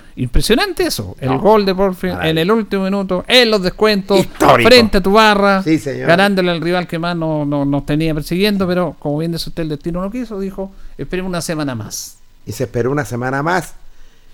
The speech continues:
Speaker 2: se sacó ese punto importante, que era un tremendo plantel, Deportivo
Speaker 1: Sí.
Speaker 2: Valle, digámonos, un plantelazo, Y se, y pudimos dar la vuelta olímpica. Qué, qué, qué tremendos equipos tenía esa temporada la tercera división, Julio, ¿ah?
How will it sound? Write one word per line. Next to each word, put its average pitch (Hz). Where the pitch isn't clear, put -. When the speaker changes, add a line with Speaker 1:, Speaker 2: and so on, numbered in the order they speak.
Speaker 2:
se 120
sacó 120
ese 127
punto 139
importante, 131
que 107
era 104
un 98
tremendo 104
plantel, 117
Deportivo 123
Speaker 1:
Sí. -
Speaker 2:
Valle, 90
digámonos, 151
un 104
plantelazo, 143
Y 147
se, 135
y 123
pudimos 123
dar 123
la 123
vuelta 127
olímpica. 104
Qué, 196
qué, -
qué 220
tremendos 160
equipos 127
tenía 117
esa 110
temporada 107
la 101
tercera 101
división, 98
Julio, 90
¿ah? -